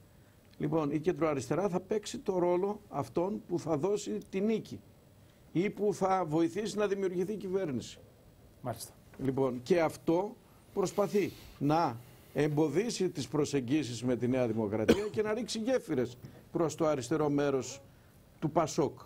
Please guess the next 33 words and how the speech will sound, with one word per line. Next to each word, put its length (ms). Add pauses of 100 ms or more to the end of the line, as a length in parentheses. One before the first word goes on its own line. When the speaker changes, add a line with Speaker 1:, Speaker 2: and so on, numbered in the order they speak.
(420)
Speaker 1:
στην 180
προκειμένη 460
περίπτωση, 640 (240)
ή 300 (420)
της 160
κεντροαριστεράς. 960 (300)
Speaker 2:
Ευχαριστώ 380
πολύ. 280
Ήθελα 180
να 80
κάνω 160
ένα 80
ερώτημα 220
στον 140
κύριο 140
Φορτσάκη, 260
να 80
πάω 120
στον 140
κύριο 140
Μακρύ. 380 (240)
Ένα 180
σύντομο 360
ερώτημα, 360
μια 140
σύντομη 260
απάντηση, 300
αν 100
είναι 120
εύκολο, 280
κύριε 180
καθηγητά. 400 (920)
Ε, 100